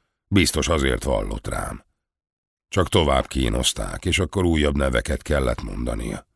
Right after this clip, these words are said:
Gondolom azt hitte, azok is külföldön vannak már, de tévedett. Tévedett. Milán bácsi, ezek az emberek börtönbe kerültek, az egyiküket pedig fel is akasztották. Tudom, mocskos ügy,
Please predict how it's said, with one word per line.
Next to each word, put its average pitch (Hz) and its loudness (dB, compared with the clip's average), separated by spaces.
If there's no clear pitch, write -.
Gondolom 98 4
azt 87 4
hitte, 90 2
azok 69 2
is 71 0
külföldön 76 0
vannak 78 -2
már, 78 0
de 69 -4
tévedett. - -2
Tévedett. 80 0
Milán 131 6
bácsi, 92 2
ezek 131 2
az 139 0
emberek 113 4
börtönbe 101 2
kerültek, 78 2
az 120 0
egyiküket 107 0
pedig 104 2
fel - 2
is - 0
akasztották. - -2
Tudom, 76 2
mocskos - -4
ügy, 82 -8